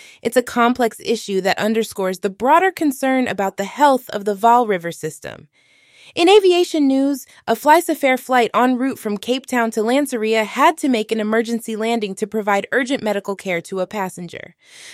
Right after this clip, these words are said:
The crew's handling of the situation was reported to be highly professional, and it's a reminder that while medical emergencies during flights are rare,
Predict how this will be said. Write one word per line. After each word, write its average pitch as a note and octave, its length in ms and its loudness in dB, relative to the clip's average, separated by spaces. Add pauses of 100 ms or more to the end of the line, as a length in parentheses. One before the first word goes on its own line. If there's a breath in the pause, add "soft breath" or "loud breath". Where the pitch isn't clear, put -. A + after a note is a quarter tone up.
(120)
The A#3 100 2
crew's D#4 300 2
handling C#4 420 2
of A#3 80 -4
the A#3 80 -6
situation A#3+ 640 -2
was A#3+ 160 -2
reported C#4+ 500 -2
to A3+ 100 -8
be A#3+ 140 -6
highly D4 340 0
professional, B3 680 -4 (280 loud breath)
and C4+ 180 6
it's D#4 160 0
a D4 60 0
reminder C#4 500 2
that A3+ 220 0
while B3 160 4
medical D#4+ 420 2
emergencies C4 640 -2
during A3+ 300 -2
flights B3+ 360 -4
are F#3 120 -6
rare, G3 480 0